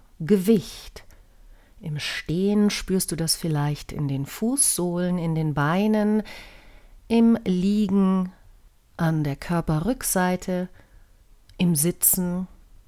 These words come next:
vielleicht im Becken, an deinen Sitzknochen.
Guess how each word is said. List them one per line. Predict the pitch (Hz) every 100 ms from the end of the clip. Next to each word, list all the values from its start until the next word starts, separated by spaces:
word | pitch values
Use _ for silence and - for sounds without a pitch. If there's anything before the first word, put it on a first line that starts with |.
| - - -
vielleicht | - - 247 247 233
im | 185
Becken, | - 185 - - 151 160 - - - - _ -
an | 220 196
deinen | 165 156 160
Sitzknochen. | 147 151 - - - 143 - -